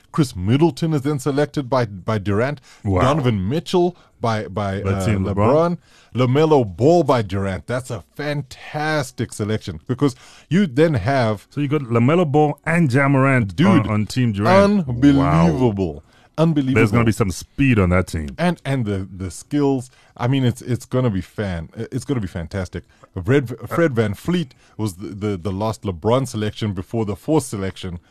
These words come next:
Speaker 1: of James Harden, with Rudy Gobert in between VanVleet and Harden.
Speaker 2: So first of all, Jason Tatum is on, i-, is replacing
Speaker 1: Durant as a
Speaker 2: Durant.
Speaker 1: starter, yeah.
Speaker 2: So you got Jason Tatum, Ja Morant, and LaMelo Ball.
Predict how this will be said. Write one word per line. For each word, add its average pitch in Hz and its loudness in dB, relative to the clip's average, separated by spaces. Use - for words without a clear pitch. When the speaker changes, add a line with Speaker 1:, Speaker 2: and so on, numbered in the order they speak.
Speaker 1:
of 95 -8
James 98 -6
Harden, 90 -6
with 101 -4
Rudy 101 -4
Gobert 90 -2
in 92 -6
between 90 -4
VanVleet 82 -8
and 80 -10
Harden. 73 -12
Speaker 2:
So - -4
first 165 -2
of 120 0
all, 98 0
Jason 170 0
Tatum 127 0
is 92 0
on, 92 -4
i-, 104 -6
is 107 -2
replacing 98 -4
Speaker 1:
Durant 98 -4
as 87 -6
a 87 -4
Speaker 2:
Durant. 98 4
Speaker 1:
starter, 69 -10
yeah. 80 -4
Speaker 2:
So - -2
you 147 2
got 127 2
Jason 151 0
Tatum, 120 -2
Ja 135 0
Morant, 131 2
and 160 -2
LaMelo 143 4
Ball. 104 0